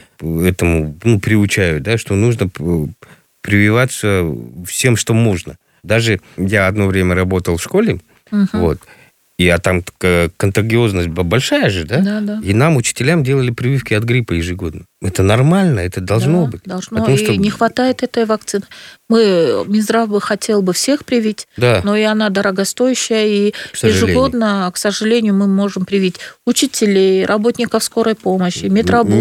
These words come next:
Speaker 1: медработников, да.
Speaker 2: детей до пяти лет, э,
Speaker 1: Мгм.
Speaker 2: чисто группы риска, шестьдесят лет, да, которые
Speaker 1: Мгм.
Speaker 2: наши больше болеют. А так, э,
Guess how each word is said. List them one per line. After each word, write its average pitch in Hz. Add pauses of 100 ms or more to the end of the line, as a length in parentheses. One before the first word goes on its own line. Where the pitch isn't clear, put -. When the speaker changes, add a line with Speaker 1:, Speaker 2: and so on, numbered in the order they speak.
(160)
Speaker 1:
медработников, 90
да. 80
Speaker 2:
детей 226
до 214
пяти 233
лет, 208 (120)
э, 175
Speaker 1:
Мгм. 135
Speaker 2:
чисто -
группы 220
риска, 190
шестьдесят 233
лет, 185
да, 277
которые 120
Speaker 1:
Мгм. 123 (380)
Speaker 2:
наши 190
больше 190
болеют. 175
А 180
так, 285
э, 180